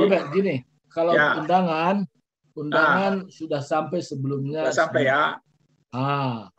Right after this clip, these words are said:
Speaker 1: Pak
Speaker 2: Ah.
Speaker 1: Heru pun sudah ngomong.
Speaker 2: Ya.
Speaker 1: Cuma saya kan lebih mengutamakan istri, Pak.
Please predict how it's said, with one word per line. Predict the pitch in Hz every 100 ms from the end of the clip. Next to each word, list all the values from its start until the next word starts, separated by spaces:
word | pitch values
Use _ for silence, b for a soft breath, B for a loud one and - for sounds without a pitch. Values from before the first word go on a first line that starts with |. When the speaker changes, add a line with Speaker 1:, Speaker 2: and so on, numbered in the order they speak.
| _ _ _ 127
Speaker 1:
Pak |
Speaker 2:
Ah. | 131 120 139
Speaker 1:
Heru | 147 165 165
pun | 156 160 170 180 185 185
sudah | 151 139 123
ngomong. | 123 117 120 127 143 143 135 120 - _ _ _
Speaker 2:
Ya. | -
Speaker 1:
Cuma | 143 143 131 107
saya | 135 147 151 147
kan | 170
lebih | 160 147 147
mengutamakan | 139 139 127 135 135 131 143
istri, | 123 _ 151 156 143
Pak. | 135